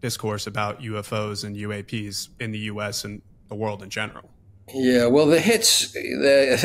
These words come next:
Speaker 2: hits just kept on coming, <laughs> as they say. Um, you know, nowadays you can, uh, judge the impact of a story. Unlike when I started in journalism, you know, in the typewriter era, uh,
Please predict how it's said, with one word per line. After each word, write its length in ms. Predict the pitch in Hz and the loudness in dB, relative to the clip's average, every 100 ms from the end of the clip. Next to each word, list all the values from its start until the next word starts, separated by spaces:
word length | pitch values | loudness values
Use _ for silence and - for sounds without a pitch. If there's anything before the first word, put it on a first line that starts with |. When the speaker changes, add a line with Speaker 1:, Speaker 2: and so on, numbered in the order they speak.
| - | 4
Speaker 2:
hits 240 | 196 165 - | 4 4 6
just 220 | 151 - | 6 6
kept 300 | 151 131 156 | 4 4 4
on 160 | 139 117 | 4 4
coming, 320 | 151 147 120 | 6 8 6
<laughs> 100 | - | 4
as 180 | 143 147 | 4 6
they 120 | 131 | 6
say. 420 | 120 123 117 - - - - - | 6 6 6 4 -2 -6 -8 -2
Um, 560 | 113 113 110 110 107 107 - - - | 2 4 6 6 4 2 -10 -12 2
you 100 | 131 | 4
know, 160 | 127 | 6
nowadays 800 | 120 131 156 151 127 123 117 104 113 | 6 6 6 6 8 6 6 4 4
you 140 | 120 | 4
can, 340 | 123 113 120 | 4 4 4
uh, 120 | 123 110 | 2 2
judge 420 | 110 139 131 110 | 4 6 6 4
the 160 | 113 | 6
impact 420 | 135 147 123 123 117 | 4 4 2 2 2
of 100 | 104 | 2
a 60 | |
story. 640 | - 147 151 135 113 110 - _ _ _ | 4 8 8 8 6 2 -2 _ _ _
Unlike 340 | 123 127 120 117 | 4 6 6 6
when 120 | 110 | 6
I 120 | 143 | 4
started 420 | 143 123 113 107 | 6 6 6 6
in 80 | 107 | 6
journalism, 560 | 110 107 104 104 107 107 | 6 6 6 6 6 6
you 80 | |
know, 80 | 104 | 8
in 80 | 104 | 8
the 80 | 101 | 6
typewriter 480 | 123 139 135 110 107 | 4 4 6 6 8
era, 400 | 107 107 101 - - - - | 8 8 4 0 -10 -12 -4
uh, 340 | - 113 113 | 2 4 6